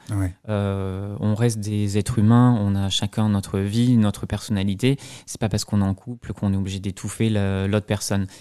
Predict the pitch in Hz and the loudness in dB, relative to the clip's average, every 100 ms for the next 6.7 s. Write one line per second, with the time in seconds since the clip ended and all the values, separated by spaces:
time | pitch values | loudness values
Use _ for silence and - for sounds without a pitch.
0 | - _ _ - 104 101 101 107 110 113 | -20 _ _ -2 0 2 0 0 2 2
1 | 127 - - 110 113 - 110 107 104 - | 2 0 -6 -2 -2 0 0 0 0 -2
2 | - 123 - 104 101 101 92 92 92 - | 0 0 0 -2 -2 -2 -4 -4 -4 -6
3 | 95 92 92 - 104 107 101 113 120 - | -6 -4 -6 -6 -2 0 2 2 0 -6
4 | 107 101 104 117 123 170 - 110 113 - | -2 -2 0 4 4 2 -2 -2 -2 -4
5 | - 98 95 98 104 107 104 104 104 104 | -8 -6 -4 -6 -2 2 2 4 2 2
6 | 95 123 135 139 101 98 | 2 2 4 4 2 0